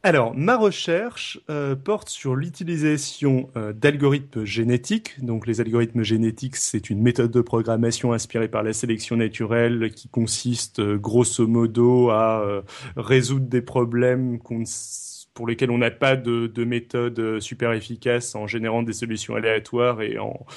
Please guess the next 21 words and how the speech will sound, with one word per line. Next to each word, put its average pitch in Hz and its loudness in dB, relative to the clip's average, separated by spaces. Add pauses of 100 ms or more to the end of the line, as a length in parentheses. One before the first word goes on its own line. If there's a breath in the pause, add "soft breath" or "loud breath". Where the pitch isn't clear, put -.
(200 loud breath)
en 107 -2
les, 117 0
sélectionnant 117 0
les 110 0
meilleures, 110 2
euh, 101 -2
puis 110 -6
en 104 -4
les, 101 -6
les 107 -6
modifiant 110 -4
et 113 -2
en 107 -2
réitérant 113 0
le 110 -8
processus. 113 -4 (320 loud breath)
Donc, 135 4
utiliser 170 -2
des 143 4
algorithmes 143 2
génétiques 127 -4